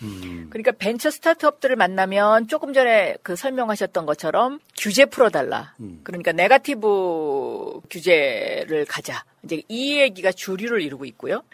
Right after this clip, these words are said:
Speaker 2: 또 중소기업 하시는 분들 만나면 전통 중소기업들이 겪는 그 어려움. 왜냐하면 요즘은 이제 다 스마트 공장 시대로 가야 되니까요.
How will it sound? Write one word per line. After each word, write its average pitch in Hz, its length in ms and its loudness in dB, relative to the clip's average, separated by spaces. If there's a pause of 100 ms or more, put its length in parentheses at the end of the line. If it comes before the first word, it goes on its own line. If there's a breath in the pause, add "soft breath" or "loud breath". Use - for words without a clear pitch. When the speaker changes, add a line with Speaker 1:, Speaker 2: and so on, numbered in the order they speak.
Speaker 2:
또 185 120 -2
중소기업 247 760 2 (160)
하시는 254 360 -4
분들 196 220 -2
만나면 151 640 -2 (180 loud breath)
전통 233 560 -2
중소기업들이 208 1400 2 (200)
겪는 196 580 -4
그 180 180 -2
어려움. 143 600 -2 (100)
왜냐하면 196 320 -4
요즘은 190 360 -2
이제 180 100 -10
다 - 160 -14
스마트 330 480 -2
공장 180 420 -6
시대로 185 300 -2
가야 123 160 -10
되니까요. 127 680 -14